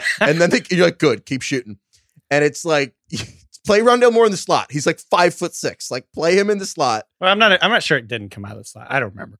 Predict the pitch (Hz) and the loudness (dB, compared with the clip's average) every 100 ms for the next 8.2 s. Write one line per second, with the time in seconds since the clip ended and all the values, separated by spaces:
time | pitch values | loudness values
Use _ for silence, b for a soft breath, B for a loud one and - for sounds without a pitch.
0 | - 190 - 294 226 160 - - - 143 | -8 -6 -4 -4 -2 -2 -2 -12 -4 -4
1 | - 151 147 135 135 131 127 117 113 127 | -2 -6 -8 -6 -6 -4 -4 -6 -8 -12
2 | 110 131 127 - 127 117 107 _ _ _ | -12 -12 -10 -8 -8 -10 -14 _ _ _
3 | _ _ _ _ _ 147 147 185 190 160 | _ _ _ _ _ -6 -2 -2 0 0
4 | 151 147 147 117 _ - - - _ - | 0 0 -4 -14 _ -20 -18 -20 _ -18
5 | - 165 151 202 226 254 233 214 - 127 | -2 -2 0 -6 -2 -2 2 0 0 -2
6 | 113 113 _ _ _ - 143 - 180 220 | -4 -8 _ _ _ -10 -8 -2 -2 -2
7 | - 180 165 165 139 - 135 131 127 127 | -4 -8 -6 -4 -4 -4 -6 -6 -6 -6
8 | 120 | -8